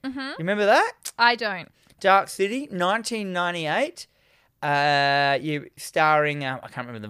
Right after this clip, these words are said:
Speaker 2: the main guy's name.
Speaker 1: Is Ethan Hawke in this?
Speaker 2: No.
Speaker 1: No.
Speaker 2: It's, uh,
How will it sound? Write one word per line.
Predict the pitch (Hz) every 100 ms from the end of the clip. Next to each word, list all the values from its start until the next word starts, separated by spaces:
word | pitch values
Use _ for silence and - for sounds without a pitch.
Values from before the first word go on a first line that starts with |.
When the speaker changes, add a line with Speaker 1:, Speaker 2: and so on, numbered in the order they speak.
| 101
Speaker 2:
the |
main | 107 104 104
guy's | 104 101
name. | 110 -
Speaker 1:
Is | 226
Ethan | 339 480 571 554
Hawke | - 202 202 208
in | 185
this? | 175 139
Speaker 2:
No. | 139 117 95 92 -
Speaker 1:
No. | 202
Speaker 2:
It's, | 185 139 -
uh, | 147 135